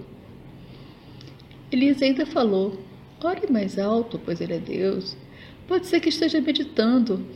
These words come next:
ou que tenha ido ao banheiro. Talvez ele tenha viajado,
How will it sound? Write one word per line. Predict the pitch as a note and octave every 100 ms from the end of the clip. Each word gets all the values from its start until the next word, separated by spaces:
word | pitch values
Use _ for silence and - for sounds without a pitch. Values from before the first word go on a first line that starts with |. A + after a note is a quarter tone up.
| -
ou | G#3
que | G#3+
tenha | - G3 F#3+
ido | F#3+ G#3+
ao |
banheiro. | G#3+ A3 G#3 F3+ F#3 F#3 - - - - - -
Talvez | F#4+ F#4+
ele | G4+ F#4+
tenha | F#4 F4+
viajado, | F4+ E4+ A#3+ G#3 G#3 A3 G#3+ G#3+ F#3+